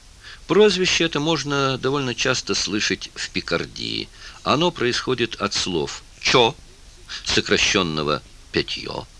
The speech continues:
то есть "маленький" по-пикардийски, и "маб", "шарик" на местном диалекте.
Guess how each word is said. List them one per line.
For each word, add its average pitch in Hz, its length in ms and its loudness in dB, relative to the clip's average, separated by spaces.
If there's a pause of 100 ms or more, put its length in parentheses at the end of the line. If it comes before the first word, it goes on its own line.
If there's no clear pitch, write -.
(140)
то 64 80 0
есть - 320 -4
"маленький" 76 640 -2 (180)
по-пикардийски, 104 1300 -2 (340)
и 220 260 -2 (120)
"маб", 131 640 4 (360)
"шарик" 147 640 2 (220)
на 104 160 2
местном 80 400 0
диалекте. 87 460 -4